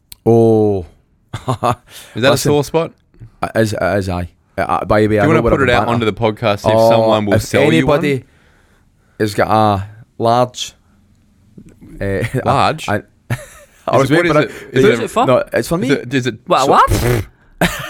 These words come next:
Speaker 2: Are you putting, are you hanging it up
Speaker 1: No,
Speaker 2: in,
Speaker 1: no, I need an X-, listen,
Speaker 2: in a
Speaker 1: I need an X L, I need an X L Argentina, the home shirt. The one, the, the one that, the one that, the one that they won the World Cup.
Speaker 2: Mm-hmm.
Speaker 1: So I tried to
Speaker 3: What
Speaker 1: get
Speaker 3: for? Why did you know what
Speaker 1: I
Speaker 3: one before it?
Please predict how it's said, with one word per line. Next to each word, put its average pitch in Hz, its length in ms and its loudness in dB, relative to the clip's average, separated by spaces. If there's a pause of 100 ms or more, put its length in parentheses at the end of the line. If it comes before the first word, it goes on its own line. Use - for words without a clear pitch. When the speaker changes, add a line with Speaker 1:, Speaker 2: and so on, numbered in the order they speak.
(100)
Speaker 2:
Are 127 60 -2
you 127 80 2
putting, 151 280 -2
are 143 60 -4
you 139 160 2
hanging 165 240 -2
it 156 60 2
up 160 140 2
Speaker 1:
No, 143 120 4
Speaker 2:
in, 143 80 2
Speaker 1:
no, 143 40 2
I 139 80 2
need 160 120 2
an 156 80 2
X-, - 180 -2
listen, 139 280 -2
Speaker 2:
in 131 100 0
a - 40 -2
Speaker 1:
I 123 60 2
need 139 120 2
an 143 80 2
X - 260 -2
L, 143 260 4 (640)
I 117 60 -4
need 117 100 2
an 120 80 2
X - 280 -2
L 131 320 2 (400)
Argentina, 123 760 -2 (140)
the 107 100 0
home 123 460 0
shirt. - 280 -2 (600)
The 107 80 -4
one, 117 220 0
the, 113 140 0
the 110 120 -6
one 123 160 2
that, 117 100 -4
the 107 80 -6
one 107 140 2
that, 98 200 -6
the 104 120 -4
one 110 200 -2
that 98 100 -4
they 87 140 -4
won 95 180 -2
the 92 60 -4
World 95 200 -4
Cup. - 260 -6 (200)
Speaker 2:
Mm-hmm. 110 260 -12
Speaker 1:
So 95 400 -6 (300)
I 98 100 0
tried 123 300 0
to 127 60 -2
Speaker 3:
What 123 60 -2
Speaker 1:
get 117 120 0
Speaker 3:
for? 175 160 0 (100)
Why 185 160 -2
did 190 140 -6
you 165 40 -4
know 151 80 -2
what 143 140 -2
Speaker 1:
I - 40 2
Speaker 3:
one 131 100 -2
before 143 300 -4
it? - 60 -14